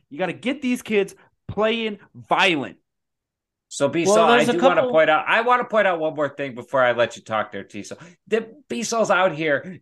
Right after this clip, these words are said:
Speaker 2: chiming in that our running backs looked all so great and everything. This is the same defense that we saw last year. I mean,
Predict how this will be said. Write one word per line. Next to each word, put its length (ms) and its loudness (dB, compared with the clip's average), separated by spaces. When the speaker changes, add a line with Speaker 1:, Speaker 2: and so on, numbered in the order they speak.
Speaker 2:
chiming 400 0
in 140 -2
that 140 4
our 200 4
running 300 0
backs 320 0
looked 280 -8
all 380 0
so 420 0
great 500 0
and 80 -6
everything. 500 -2
This 200 -4
is 140 -8
the 140 -6
same 800 -4
defense 520 -4
that 80 -8
we 140 -8
saw 680 -2
last 800 -2
year. 200 -2
I 100 0
mean, 160 -6